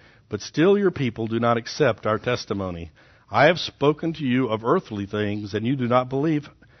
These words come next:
How then will you believe if I speak of heavenly things? I've, Nicodemus, I've been telling the people the easy stuff. How would you understand the hard stuff if you don't even understand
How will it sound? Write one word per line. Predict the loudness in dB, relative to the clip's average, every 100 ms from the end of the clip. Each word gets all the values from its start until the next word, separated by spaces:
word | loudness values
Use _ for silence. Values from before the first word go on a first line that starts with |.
| _ _ _ _
How | -2 4 6 6
then | 4 4 4 4
will | 2 2
you | 2 -2
believe | -2 0 0 2
if | -2 -2
I | -2
speak | -4 -4 -4
of | -2
heavenly | -2 -2 -2 -4
things? | -4 -6 -6 -10 -18 -20 _ _ -20 _ -4
I've, | 2 2 2 -12 _ _ _ _ _ _ _
Nicodemus, | -2 -2 2 0 2 0
I've | 0 0 0
been | -2
telling | 2 2 4
the | 0
people | 2 0 2 2 4 0 -6 _ _ _
the | -4
easy | -2 0 0 -2 -4
stuff. | -4 -6 -8 -16 -20 _ _ _ _ _ _ _ _ _ _
How | 0 2 4
would | 0
you | 0
understand | 0 0 -2 -2 0
the | 0
hard | 0 2 2
stuff | 0 -2 2 2 2 _ -20 -8
if | -6
you | -2
don't | 0 2
even | 2
understand | 2 0 -2 -2 2 2